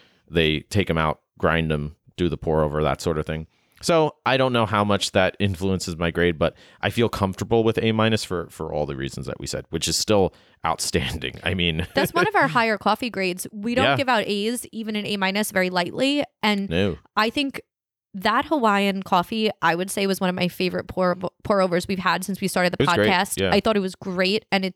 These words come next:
Speaker 2: definitely deserves that A range.
Speaker 1: Yeah, yeah. I, I think, uh, if you compare it to a lot of the other places we've been to, especially the A grade range places, it's definitely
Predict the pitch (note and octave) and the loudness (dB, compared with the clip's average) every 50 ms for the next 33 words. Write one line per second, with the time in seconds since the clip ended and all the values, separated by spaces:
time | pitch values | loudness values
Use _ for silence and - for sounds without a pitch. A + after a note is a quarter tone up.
0 | _ - F#3 F3 - G3+ F#3 F3 F3 F3 E3+ - - F3 F3 E3+ F3+ - - - | _ -2 -2 -2 -2 -4 -4 -4 -4 -4 -4 -4 -2 -2 -2 -4 -4 -8 -6 -4
1 | - - - - - F3 E3+ - - A2+ - - F#3+ - - _ _ _ _ - | -4 -4 -4 -4 -4 -4 -4 -4 -4 -6 -6 -8 -12 -14 -14 _ _ _ _ 2
2 | A2 G#2+ F#2+ E2 D#2 F#2+ - - A2+ A2+ G#2+ G2+ F2 - - D2 F2+ G2 - - | 2 2 2 2 -2 -6 -4 0 2 4 4 4 2 0 0 2 2 2 2 2
3 | - G2+ G#2 - - A#2 A2+ G#2 - - - - - F2 F2 E2+ - F2+ F2 G2+ | 0 0 0 0 0 0 -2 -2 -4 -10 -6 -2 2 2 4 4 2 0 0 0
4 | G#2 G2 - - _ _ _ - G1+ - - - G#2 G2+ - G2+ G#2+ G#2+ G#2 G2 | 0 -2 -2 -6 _ _ _ -20 -20 -20 -8 -6 -6 -4 0 0 2 2 2 2
5 | - G2+ F2+ F2 F2 E2 D#2+ E2+ F2+ E2+ D#2 F#2 F2+ E2+ E2+ E2+ - F2+ E2+ E2 | 2 0 0 2 2 2 2 2 2 2 2 2 2 4 2 2 2 2 0 0
6 | - E2+ D2+ D#2 D#2+ D#2 D2 - - D2 D#2 D#2 - G2 G#2+ A#2+ A#2+ - - - | 0 -2 -4 -2 -2 -4 -2 -2 -2 -4 -2 0 2 2 2 2 0 -2 -8 -20
7 | - _ - - - G2+ E2+ F2+ F2+ F2+ D#2 E2+ E2 D#2+ - - D#2 E2 D#2+ - | -20 _ -6 -2 -2 0 0 2 0 2 2 0 0 0 0 0 0 0 0 2
8 | E2+ E2 E2 D2+ - - - - - - - E2 E2 D#2 D#2+ D2 - - - - | 2 2 2 2 -2 -6 -14 -18 -20 -10 -4 0 0 0 0 0 -4 -4 -2 0
9 | D#2 D2+ D#2 - A2+ A#2+ G#2+ - - D#2 - - - F2+ D#2+ - - E2 D#2 D#2 | 0 2 2 2 2 0 0 0 -4 -6 -4 -2 0 0 0 0 0 -2 0 0
10 | D2+ D2 | -2 -2